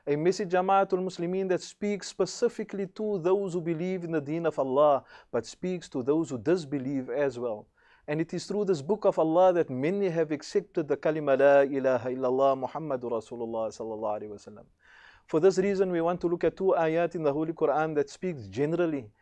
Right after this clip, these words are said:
Doesn't only speak to the mu'min, doesn't only speak to the believer, doesn't only speak to the one who submits to the will of Allah, the Muslim,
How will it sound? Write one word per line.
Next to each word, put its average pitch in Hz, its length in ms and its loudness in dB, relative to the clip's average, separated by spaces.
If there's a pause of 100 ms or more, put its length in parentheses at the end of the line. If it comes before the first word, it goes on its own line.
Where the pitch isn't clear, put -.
(280)
Doesn't 170 280 4
only 208 220 2
speak 208 340 -6
to 208 60 -4
the 175 100 2
mu'min, 185 460 -2
doesn't 151 280 2
only 190 180 -2
speak 185 300 -8
to 190 80 -2
the 165 100 0
believer, 165 500 -2
doesn't 147 300 0
only 202 220 -2
speak 214 340 -6
to 214 80 -4
the 185 120 4
one 165 340 2
who 180 160 -2
submits 170 440 -2
to 175 120 -2
the 156 80 0
will 175 160 2
of 170 100 0
Allah, 165 360 2
the 151 80 -2
Muslim, 147 440 -8